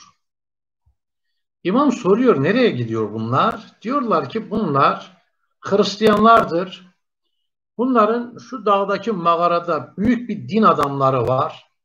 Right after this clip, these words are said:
Ona çok saygı duyarlar, ona çok hürmet ederler.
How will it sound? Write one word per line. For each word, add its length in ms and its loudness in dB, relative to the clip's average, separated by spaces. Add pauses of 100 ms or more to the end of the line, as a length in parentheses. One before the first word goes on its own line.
(760)
Ona 240 2
çok 260 -4
saygı 460 0
duyarlar, 720 -2 (160)
ona 200 -2
çok 240 -4
hürmet 340 -4
ederler. 640 -4